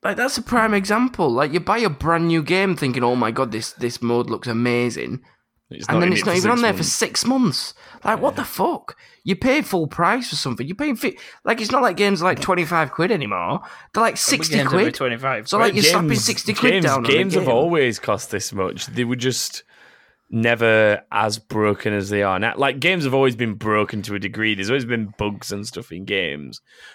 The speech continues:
Speaker 2: But the problem is now that developers
Speaker 1: Don't give a
Speaker 2: can
Speaker 1: shit.
Speaker 2: get away with shipping,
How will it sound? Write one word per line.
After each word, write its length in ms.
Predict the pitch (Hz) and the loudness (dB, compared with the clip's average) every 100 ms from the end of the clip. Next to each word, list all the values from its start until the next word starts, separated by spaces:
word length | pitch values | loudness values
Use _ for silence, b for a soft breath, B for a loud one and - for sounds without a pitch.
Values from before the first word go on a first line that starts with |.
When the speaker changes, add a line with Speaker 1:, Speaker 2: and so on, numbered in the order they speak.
| B | B
Speaker 2:
But 120 | 117 | -4
the 80 | 104 | -4
problem 360 | - 135 123 120 | 0 0 0 0
is 200 | 113 107 | -2 -2
now 460 | 104 98 - 90 90 B B B - | -4 -4 -4 -6 -8 B B B -4
that 320 | 101 95 - | -2 -2 -4
developers 960 | 110 104 107 107 - 113 95 - - - _ _ _ _ _ _ | -8 -2 0 0 -2 -6 -6 -8 -12 -14 _ _ _ _ _ _
Speaker 1:
Don't 200 | 117 123 | 0 0
give 140 | 110 104 | 0 0
a 40 | |
Speaker 2:
can 160 | 113 117 | 2 2
Speaker 1:
shit. 220 | 120 120 | 2 2
Speaker 2:
get 220 | 123 120 | 2 2
away 640 | 117 110 123 104 95 95 | 0 2 2 4 2 2
with 520 | 92 98 101 104 117 147 - | 0 -2 -2 -2 -6 -14 -10
shipping, 800 | - - 120 - 110 104 101 | -6 -4 -4 -2 -2 0 -4